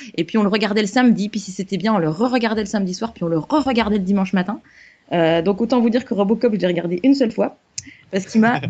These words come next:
<laughs> terrorisée. Enfin, ce film m'a terrorisée. Je me souviens juste, en fait, de la, l'avoir revu. Je ne me souvenais d'aucune image du film. Je me souvenais juste de l'effet qu'il m'avait fait, et je me suis, enfin,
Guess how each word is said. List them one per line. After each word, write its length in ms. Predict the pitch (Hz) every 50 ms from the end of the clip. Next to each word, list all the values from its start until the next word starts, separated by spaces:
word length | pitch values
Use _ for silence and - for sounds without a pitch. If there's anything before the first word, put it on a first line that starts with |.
| - -
<laughs> 240 | _ _ _ _ _
terrorisée. 480 | - 302 269 262 247 240 196 175 170 - _ _ _ _
Enfin, 160 | - 196 185 185
ce 140 | - 240
film 340 | 226 - 269 294 285 269 226
m'a 200 | 208 220 254 269 - -
terrorisée. 580 | - 269 277 254 233 233 214 185 202 214 302 - _ - - - - - - -
Je 140 | 175 180 214
me 140 | 226 226
souviens 400 | 226 - 294 269 262 294 294 285
juste, 360 | 269 220 240 320 440 - - -
en 100 | - 220
fait, 180 | 220 - - -
de 100 | 185 220
la, 120 | 214 - -
l'avoir 340 | - 226 233 233 277 233 233
revu. 340 | 262 285 240 233 233 - - _ _ _ _ _ _
Je 100 | - 226
ne 80 | 226
me 80 | 233 247
souvenais 360 | 247 - 311 262 269 285 285
d'aucune 340 | - 277 277 - 302 277 269
image 300 | 269 285 262 254 262 247
du 100 | 214 226
film. 260 | 226 - 233 233 262 -
Je 120 | 190 214
me 240 | 214 214 220 220 220 -
souvenais 380 | - - - 214 240 233 233
juste 340 | 202 226 294 320 - - 254
de 160 | 214 180 202
l'effet 320 | 196 202 220 247 - 269 269
qu'il 160 | 269 - 226
m'avait 200 | 208 196 202 208
fait, 220 | - - 247 240
et 40 | 202
je 100 | 180 202
me 80 | 202 202
suis, 200 | - - 226 226
enfin, 260 | - 185 160 165